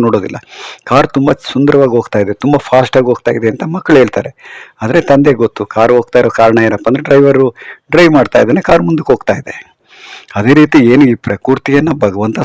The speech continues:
ಸೃಷ್ಟಿ ಮಾಡಿದಾನೆ, ಅದ್ರಿಂದ ಯಾರೆಲ್ಲ ಇದ್ದಾರೆ, ಯಾರೆಲ್ಲ ದೇವತೆಗಳು ಭಗವಂತನಿಗೆ ಸಹಾಯ ಮಾಡ್ತಾ ಇದ್ದಾರೆ, ಈ ಸೃಷ್ಟಿಯನ್ನು ಮಾಡೋದಕ್ಕೆ ಬ್ರಹ್ಮ ಯಾವ ರೀತಿ ಸಹಾಯ ಮಾಡ್ತಾನೆ, ದೇವತೆಗಳು ಯಾವ ರೀತಿ ಸಹಾಯ ಮಾಡ್ತಾ ಇದ್ದಾರೆ, ಭಗವಂತನ ಗೌರ್ಮೆಂಟ್ ಎಷ್ಟು ದೊಡ್ಡದು, ಎಷ್ಟು ಜನ ಸೇವಕರಿದ್ದಾರೆ,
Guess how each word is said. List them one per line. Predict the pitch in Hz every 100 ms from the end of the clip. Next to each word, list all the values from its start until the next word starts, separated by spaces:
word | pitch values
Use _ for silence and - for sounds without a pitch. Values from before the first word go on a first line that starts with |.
| -
ಸೃಷ್ಟಿ | 110 - 143 143
ಮಾಡಿದಾನೆ, | 127 113 104 104
ಅದ್ರಿಂದ | 95 110 107 151 135 - - - - - 110
ಯಾರೆಲ್ಲ | 104 123 143 151 131
ಇದ್ದಾರೆ, | 117 107
ಯಾರೆಲ್ಲ | 104 110 123 139 113
ದೇವತೆಗಳು | 120 131 139 147 131 107
ಭಗವಂತನಿಗೆ | 107 127 135 147 147 -
ಸಹಾಯ | 98 110 139 139
ಮಾಡ್ತಾ | 127 - 113
ಇದ್ದಾರೆ, | 101 101 - - _ - - _ 135
ಈ | -
ಸೃಷ್ಟಿಯನ್ನು | 123 - 147 147 131
ಮಾಡೋದಕ್ಕೆ | 120 117 113 - 107
ಬ್ರಹ್ಮ | 110 107 135
ಯಾವ | 120 113
ರೀತಿ | 107 107
ಸಹಾಯ | 104 101 101 98
ಮಾಡ್ತಾನೆ, | - 98 - - - _ _ _ -
ದೇವತೆಗಳು | 120 151 151 156 123
ಯಾವ | 110
ರೀತಿ | 113 110 -
ಸಹಾಯ | 98 107 101
ಮಾಡ್ತಾ | 98 -
ಇದ್ದಾರೆ, | 98 104 104
ಭಗವಂತನ | 110 131 135 139 135
ಗೌರ್ಮೆಂಟ್ | 117 127 147 - 120
ಎಷ್ಟು | - 156 117
ದೊಡ್ಡದು, | 120 123 107 98 - - - - - 110
ಎಷ್ಟು | - 165 156
ಜನ | 151 143 -
ಸೇವಕರಿದ್ದಾರೆ, | 117 127 - 113 98 -